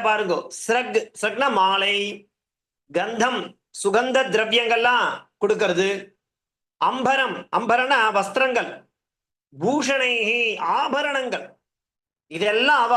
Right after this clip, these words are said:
அவளுக்கு ஏத்த மாதிரி இல்லையா? இப்ப சுக்ரீவன் முதற்கொண்டு நிறைய பேர் இருக்கா, அவெல்லாம் அந்த பட்டாபிஷேக மகோத்சவத்துல கலந்துக்கிறா. அவளை,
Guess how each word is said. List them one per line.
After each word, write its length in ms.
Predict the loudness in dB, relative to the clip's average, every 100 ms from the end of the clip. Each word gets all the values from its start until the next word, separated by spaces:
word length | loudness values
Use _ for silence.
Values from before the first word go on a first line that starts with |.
| 2
அவளுக்கு 420 | 2 2 2 0 -2
ஏத்த 180 | 0 -2 0
மாதிரி 180 | -2 -2 -12 _ _ -12
இல்லையா? 300 | -8 -6 -6
இப்ப 120 | -6 -6
சுக்ரீவன் 520 | -2 0 2 2 2 0
முதற்கொண்டு 520 | 0 0 0 0 0 0
நிறைய 420 | -2 -4 -6 -4 -2
பேர் 140 | -2 -2
இருக்கா, 240 | 0 0 -2 -10 _ _ _ _ _ _ -6
அவெல்லாம் 480 | -2 -2 0 0 0 -2 -4 -2
அந்த 140 | -2 -2
பட்டாபிஷேக 640 | -4 -4 -2 0 0 -2 -2 -2
மகோத்சவத்துல 580 | -2 -4 -6 -6 -2 -2
கலந்துக்கிறா. 440 | -2 -2 -4 -2 -4 -6 -14 _ _ _ _ _ _ -6
அவளை, 400 | -2 0 0